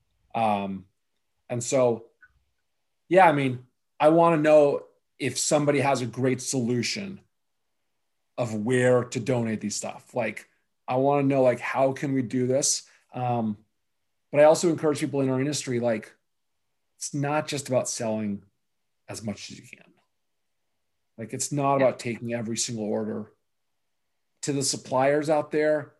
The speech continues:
Speaker 1: we gotta really think about these items we're making. It's not a race to, it shouldn't be a race to the bottom for price.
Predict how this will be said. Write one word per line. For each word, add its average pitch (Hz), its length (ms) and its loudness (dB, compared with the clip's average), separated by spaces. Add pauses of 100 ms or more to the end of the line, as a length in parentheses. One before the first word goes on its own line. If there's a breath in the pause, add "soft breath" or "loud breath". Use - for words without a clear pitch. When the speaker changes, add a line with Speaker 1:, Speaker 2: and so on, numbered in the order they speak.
(360)
Speaker 1:
we 127 80 -20
gotta 151 280 4
really 127 280 4
think 123 160 -6
about 113 140 -4
these 110 100 -6
items 117 400 -6
we're 120 120 -6
making. 123 600 -8 (580)
It's - 140 -8
not 143 320 2
a 135 40 0
race 123 440 -2
to, - 140 -10
it - 60 -20 (220 loud breath)
shouldn't - 640 0
be 127 140 -2
a 117 60 -2
race 110 320 -4
to - 140 -10
the 113 100 -6
bottom 110 640 -4
for 110 100 -18
price. 117 600 -6